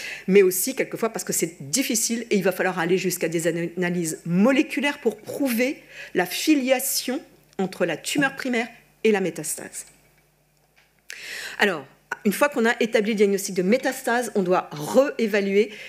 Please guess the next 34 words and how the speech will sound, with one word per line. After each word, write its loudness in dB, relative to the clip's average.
les 4
inform-, -2
et 2
donner 2
des 0
informations -4
essentielles 0
au -2
traitement. -2
Vous 2
le 0
savez, 2
c'est -4
comme 0
en -2
situation, -2
à -2
la, 0
au 0
tout -2
début 2
de 2
la 2
maladie, -4
on 0
doit 4
déterminer 0
la -2
présence 0
ou -4
l'absence 0
des 4
récepteurs -4
hormonaux. 4